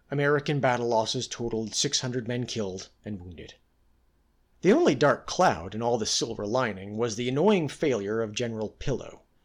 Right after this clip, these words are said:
An energetic Democrat who supported Polk early on, Pillow had the exasperating habit of lying so frequently that one may as well consult the tea leaves as ask him a question.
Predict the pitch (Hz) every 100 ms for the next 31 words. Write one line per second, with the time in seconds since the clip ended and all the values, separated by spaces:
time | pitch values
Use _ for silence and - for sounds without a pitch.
0 | _ _ _ _ _ _ _ - 196 240
1 | 175 170 143 117 147 113 - 117 107 143
2 | 135 - 175 165 151 - 127 113 123 107
3 | 113 127 95 104 - _ _ _ - 196
4 | 254 170 160 131 123 135 156 - 143 127
5 | 104 113 90 110 123 165 175 151 151 123
6 | - 214 214 - 110 107 139 143 151 151
7 | 143 139 131 120 120 - 135 120 - -
8 | 190 113 104 113 123 131 120 - 107 -
9 | 147 - - 90